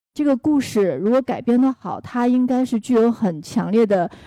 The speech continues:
人文思考价值在里面的。就是我们现在很多的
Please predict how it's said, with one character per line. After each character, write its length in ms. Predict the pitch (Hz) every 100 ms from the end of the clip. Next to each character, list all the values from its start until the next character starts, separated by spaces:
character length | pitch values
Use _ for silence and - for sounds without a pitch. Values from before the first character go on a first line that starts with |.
| -
人 260 | 202 202
文 180 | 247 220
思 160 | 220 269
考 220 | - 196
价 240 | 226 226
值 160 | 202 131
在 220 | 190 233
里 120 | 208
面 240 | 101 98 107
的。 220 | 98 - - - -
就 120 | 240
是 100 | 254
我 160 | 220
们 340 | 170 170 180 175 - _
现 200 | - 262
在 140 | 262 262
很 180 | 226 175
多 180 | 220
的 160 | 233